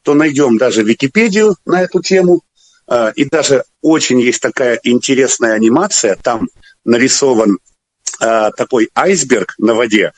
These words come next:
э, и только верхняя часть айсберга торчит над водой, а большая его часть, там, девять десятых этого айсберга находится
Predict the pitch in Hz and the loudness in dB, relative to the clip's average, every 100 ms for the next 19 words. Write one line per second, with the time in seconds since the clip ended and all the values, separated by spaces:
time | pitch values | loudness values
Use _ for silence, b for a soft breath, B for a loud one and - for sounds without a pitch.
0 | B B B _ 117 110 107 - 175 208 | B B B _ -2 0 -2 -2 0 2
1 | 190 127 _ _ _ _ 196 208 208 190 | 2 0 _ _ _ _ 0 0 -2 -2
2 | 175 180 139 127 131 131 - 135 113 - | 0 0 0 2 2 2 0 0 -2 -4
3 | - 139 123 101 113 101 107 - 117 - | -4 0 0 0 -2 -2 -2 -2 -2 0
4 | 110 - - 117 - 226 160 123 104 85 | -2 -4 -4 -2 -2 -2 -2 -2 -2 -2
5 | - 113 104 98 85 147 196 - 175 170 | -2 -2 -2 -2 0 0 2 0 2 2
6 | 160 156 - 151 135 - 117 113 131 104 | 2 0 0 -2 -2 -2 -2 0 0 0
7 | 95 104 - 185 208 196 - - _ _ | -2 -4 -2 -2 -2 -2 -4 -6 _ _
8 | b b 139 165 147 156 147 156 143 - | b b -4 -2 0 0 0 0 0 -4
9 | - - 120 123 - 143 139 - | -6 -2 0 -2 -2 -2 -2 -2